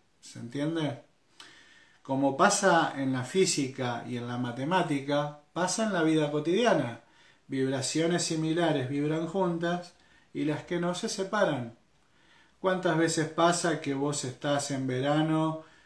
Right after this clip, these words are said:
eh, bueno, no ahora en etapa de covid, pero, a ver, los que son de pueblo me van a entender. Estás en la plaza de tu pueblo con el auto de tu amigo,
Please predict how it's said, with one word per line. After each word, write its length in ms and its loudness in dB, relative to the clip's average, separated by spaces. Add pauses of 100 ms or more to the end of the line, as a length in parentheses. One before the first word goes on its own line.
(220)
eh, 500 -4
bueno, 300 2
no 200 4
ahora 360 6
en 80 2
etapa 380 0
de 120 0
covid, 480 6
pero, 600 -2 (540)
a 140 -4
ver, 280 2
los 160 -4
que 120 -4
son 260 2
de 100 4
pueblo 460 6
me 120 2
van 180 0
a 40 -2
entender. 560 -4 (460)
Estás 480 2
en 160 0
la 160 -4
plaza 340 0
de 120 -2
tu 200 -6
pueblo 520 6
con 180 -2
el 120 -4
auto 360 0
de 60 -2
tu 140 -4
amigo, 680 2